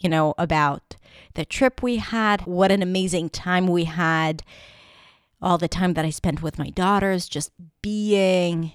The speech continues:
you know, not thinking about other things. And I was like, "Life is short. I gotta do something. You know, I wanna spend time with the people I love." And then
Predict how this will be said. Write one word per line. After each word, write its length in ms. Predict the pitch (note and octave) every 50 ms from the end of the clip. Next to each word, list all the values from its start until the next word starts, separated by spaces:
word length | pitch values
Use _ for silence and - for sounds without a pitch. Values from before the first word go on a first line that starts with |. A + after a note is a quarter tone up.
| - -
you 160 | - F3+ F3
know, 240 | E3+ D#3+ D#3+ D#3+ E3
not 300 | D#3+ - F3 G3 - - _ _ -
thinking 340 | - A3+ A#3 - - A3 A3
about 220 | G3+ G3 F3+ F3+
other 260 | F3+ F3 E3 F#3 F3+ E3+
things. 320 | - - D3 D#3 - -
And 80 | - F3
I 40 |
was 160 | F#3 F#3 - -
like, 200 | G3 - - - - - - - - _ -
"Life 340 | - - - C4 C4 A3+ C4+
is 160 | B3 G#3 -
short. 540 | - - - - D#4 F4 E4+ A3+ D#3+ - _ _ _ _ - _ _ _ _ _ _ _ _ _ _ _ -
I 200 | - F3+ G#3+ B3
gotta 240 | - B3 A#3 A3 A3
do 200 | - - G#3+ G3
something. 840 | F3 - - - - D4+ D#4 D4+ - - G3 D3+ D3 D3+ D3 E3 - _ _ -
You 100 | G3 G3
know, 100 | F#3 F3
I 100 | E3 G3
wanna 260 | G#3 A#3 B3 B3+ A#3+
spend 360 | - - - - A3+ G3+ E3 -
time 300 | - A3+ B3 C4 A#3+ G#3
with 140 | G3 F#3
the 60 | - -
people 360 | - - - A#3 - A3 F#3
I 160 | F#3+ F#3 F#3+
love." 460 | F#3+ G#3 C4 E4+ D#4+ G3+ D#3 E3+ F3+ - _ _ - - _ _ _ _ _ _ _ _
And 220 | - A3 G#3+ G#3+ G3
then 420 | G#3 G#3 G3+ F#3+ G3 F#3+ F#3+ -